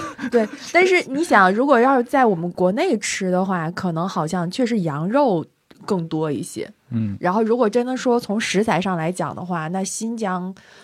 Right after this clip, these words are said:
Speaker 1: 羊肉串儿的这个食材应该肯定是全国最有名的。
Speaker 2: 嗯。
Speaker 1: 然后像我们在东北吃的话，可能食材比较多的还是比如说鸡身上的各个部位，比如说鸡胗、
Speaker 2: 嗯。
Speaker 1: 鸡心。
Speaker 2: 对。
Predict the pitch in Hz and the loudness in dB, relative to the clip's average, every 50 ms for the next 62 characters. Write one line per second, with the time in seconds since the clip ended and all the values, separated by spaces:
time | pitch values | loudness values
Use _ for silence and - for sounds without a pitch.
0 | - _ - 160 170 156 156 180 185 190 - - 214 202 180 170 175 185 175 170 | -20 _ -4 -2 -2 0 0 0 -2 -2 0 0 0 0 0 0 0 -2 -2 -2
1 | 185 - - - 165 165 170 156 156 160 175 170 160 160 165 - - 143 143 165 | -2 -2 -4 -6 -6 -6 -6 -6 -6 -6 -6 -6 -6 -6 -6 -6 -8 -10 -10 -8
2 | - 160 156 - 156 135 143 143 156 170 160 160 - 151 143 135 139 135 135 - | -8 -10 -10 -10 -10 -12 -10 -8 -8 -8 -8 -8 -8 -8 -8 -8 -10 -10 -14 -16
3 | - - - - - 196 - _ _ _ _ 120 113 104 185 190 208 226 - 277 | -16 -18 -18 -18 -18 -18 -20 _ _ _ _ -4 -2 0 0 0 0 -2 0 0
4 | 262 240 226 202 143 - - 165 165 151 135 143 131 180 - 240 233 226 247 247 | 0 0 0 -2 -6 -4 -2 0 2 2 2 0 -4 -2 0 0 0 2 0 -4
5 | 269 269 226 165 123 - - - - 196 190 190 196 202 185 160 - - - - | -2 -2 -2 -2 -2 -4 -6 -6 -4 -2 -2 -2 -2 -2 -4 -6 -8 -12 -18 -20
6 | - _ - - 185 170 190 226 - - - 170 202 226 - 190 165 156 160 175 | -20 _ -6 -4 -2 -2 0 0 -2 -2 0 -2 -2 -2 -2 -4 -2 -2 -2 -2
7 | 180 - - 185 - 240 208 165 165 - 202 202 214 208 190 175 - 156 151 175 | -2 -4 -8 -4 -2 -2 -2 -2 -2 -2 -2 -2 -2 -2 -4 -4 -6 -8 -8 -6
8 | - 220 196 175 165 - _ _ _ _ _ 143 151 170 180 214 202 196 - - | -4 -2 -2 -2 -4 -6 _ _ _ _ _ -4 -2 -2 -2 -2 -4 -4 -8 -8
9 | - 247 262 277 302 - 254 196 180 190 175 165 151 160 - 180 170 160 151 - | -4 2 4 4 6 6 4 2 2 0 0 -2 -4 -4 -4 -4 -4 -4 -4 -4
10 | - 165 143 135 120 - - - _ - 165 160 170 185 202 196 190 214 226 214 | -4 -4 -4 -4 -4 -6 -8 -10 _ -10 -8 -6 -6 -6 -6 -4 -4 -2 -4 -2
11 | 214 - 233 226 220 220 226 240 - _ _ _ _ _ _ _ _ - - - | 2 4 4 4 4 2 -2 -4 -8 _ _ _ _ _ _ _ _ -20 -20 -20
12 | - - _ _ _ - 214 226 233 220 - - - 226 233 226 226 233 247 247 | -20 -20 _ _ _ -6 -2 0 0 0 0 -2 -2 0 0 0 0 -2 -4 -6
13 | - - - - - - - 107 104 101 | -10 -14 -12 -14 -14 -8 -6 -6 -4 -4